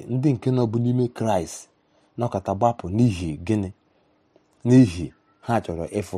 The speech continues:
karịa, ha chọrọ inwe karịa, ma chọọ ihe a na-akpọ ka ha nwere onwe ha, n'ihi na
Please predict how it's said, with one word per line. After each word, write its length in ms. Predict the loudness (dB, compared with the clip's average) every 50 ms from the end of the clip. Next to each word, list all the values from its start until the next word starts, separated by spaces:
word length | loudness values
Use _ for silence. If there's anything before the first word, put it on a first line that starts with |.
| -8 -4
karịa, 360 | -2 0 0 0 -2 -4 -6 -8 _ _ _ _ _ _ _ -4
ha 80 | -2 0 0
chọrọ 200 | 0 -2 -4 -4
inwe 200 | -2 -2 -2 -4
karịa, 320 | -4 -2 0 0 0 0 -2
ma 140 | -4 -6 -6 -8
chọọ 260 | -4 -4 -4 -4 -4 -6 -10 _ _ _ _ _ _ _ -6
ihe 140 | -2 0 2
a 160 | 2 2 2
na-akpọ 420 | 0 0 -2 -2 -4 -4 -6 -6 -6 -6 -10 _ _ _ _ _ _ _ _ _ _ _ _ _ _ _ _ _ _ _ _ _ _ _ _ _ _ _ _ _ _ _ -6
ka 60 | -6
ha 120 | -4 -2 0 2
nwere 260 | 4 6 8 8 8
onwe 260 | 8 6 4 2 0
ha, 160 | 0 -2 -6 -10 -12 -16 _ _ _ _ _ _ _ _ _ _ _ _ _ _ _ _ _ _ _ 0
n'ihi 280 | 2 2 2 0 -2 -4
na 140 | -4 -4